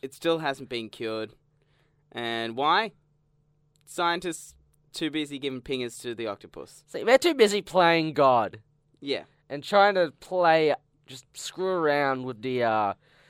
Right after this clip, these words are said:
Speaker 2: the brain wiring and just the
Speaker 1: I'm
Speaker 2: ge-
Speaker 1: sure
Speaker 2: makeup of octopuses by giving 'em pingers.
Speaker 1: I'm sure that, like, someone was like, you just wanted a pet octopus just in the lab. 'Cause why not? Why not? You know?
Speaker 2: Yeah.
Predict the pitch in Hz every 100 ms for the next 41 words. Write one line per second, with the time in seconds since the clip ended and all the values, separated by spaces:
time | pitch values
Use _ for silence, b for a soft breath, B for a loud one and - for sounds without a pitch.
0 | b b b _ _ 120 139 139 135 131
1 | 131 123 123 117 117 113 87 113 110 104
2 | 101 107 107 294 330 - - 165 127 120
3 | 208 262 269 254 294 208 196 202 196 185
4 | 165 165 175 147 196 185 165 151 117 -
5 | 208 208 139 127 170 - _ _ - 254
6 | 277 254 - 180 160 135 139 131 123 -
7 | 156 143 135 127 127 120 113 - - _
8 | _ _ _ _ _ - 156 143 147 143
9 | 143 135 123 - 120 110 - 107 107 90
10 | - _ _ _ _ 147 139 143 127 104
11 | 95 78 - - 147 147 156 170 160 135
12 | 104 - _ _ _ _ _ _ _ _
13 | _ - 190 170 107 - _ _ 113 117
14 | 139 190 - 127 92